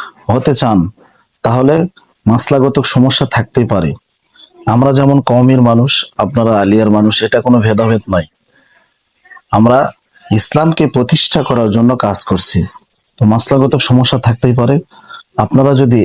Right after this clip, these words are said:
একত্রিত হতে চান, তাহলে অবশ্যই সর্বপ্রথম আমাদেরকে ফোকাস করতে হবে আমাদের ভুলগুলো।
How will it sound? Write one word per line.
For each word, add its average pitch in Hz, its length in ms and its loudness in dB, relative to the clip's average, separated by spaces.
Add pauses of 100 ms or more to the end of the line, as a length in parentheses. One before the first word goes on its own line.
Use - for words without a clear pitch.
একত্রিত 139 560 -2
হতে 123 320 2
চান, 107 260 0
তাহলে 113 340 0
অবশ্যই 113 520 0 (520)
সর্বপ্রথম 156 720 0
আমাদেরকে 135 420 2
ফোকাস 135 380 -2
করতে - 280 -2
হবে 139 180 2
আমাদের 113 300 2
ভুলগুলো। 107 520 2